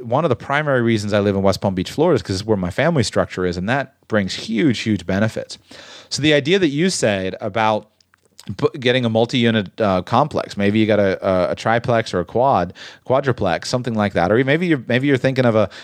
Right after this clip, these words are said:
of an eighteen unit apartment building, you're just gonna take three apartments for, for the family. I think that is perfect. And if you look at, uh, I, I assume you don't see anything about your family being immigrants, but I love to study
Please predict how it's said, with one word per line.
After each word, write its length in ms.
of 120
an 60
eighteen 360
unit 220
apartment 360
building, 240
you're 80
just 140
gonna 140
take 180
three 220
apartments 440
for, 360
for 120
the 80
family. 460
I 80
think 200
that 120
is 80
perfect. 640
And 140
if 80
you 160
look 400
at, 400
uh, 300
I, 160
I 80
assume 640
you 140
don't 160
see 160
anything 320
about 400
your 120
family 300
being 240
immigrants, 480
but 180
I 120
love 420
to 100
study 480